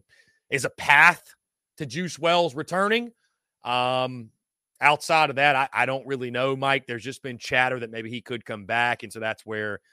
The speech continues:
the conversation is going, so, or has been going, where it came from. Frank, how can you trust Juice at this point? What if he decides to take another mental rest period? Stand on business? No.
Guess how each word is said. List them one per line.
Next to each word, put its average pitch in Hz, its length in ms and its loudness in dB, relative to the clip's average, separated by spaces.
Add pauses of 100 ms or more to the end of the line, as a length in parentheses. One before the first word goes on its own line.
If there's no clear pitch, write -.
(320)
the 117 80 -12
conversation 104 1000 -6 (520)
is 101 720 -8 (240)
going, 147 280 0 (320)
so, 90 340 -14 (640)
or 110 100 -2
has 120 240 2
been 98 160 -12
going, 85 240 -12 (400)
where 110 140 -4
it 95 100 -12
came 104 220 -12
from. 82 220 -18 (460)
Frank, 196 360 8
how 202 180 8
can 240 140 -6
you 240 80 -4
trust 202 260 2
Juice 196 300 -2
at 208 80 -2
this 208 160 2
point? 117 260 -10 (200)
What 180 140 0
if 202 60 -4
he 226 60 -6
decides 196 380 2
to 165 80 -4
take 202 80 0
another 180 180 -2
mental 165 380 -4
rest 160 340 -4
period? 101 360 -8 (160)
Stand 180 320 0
on 175 120 -2
business? 139 440 -4
No. 113 280 -8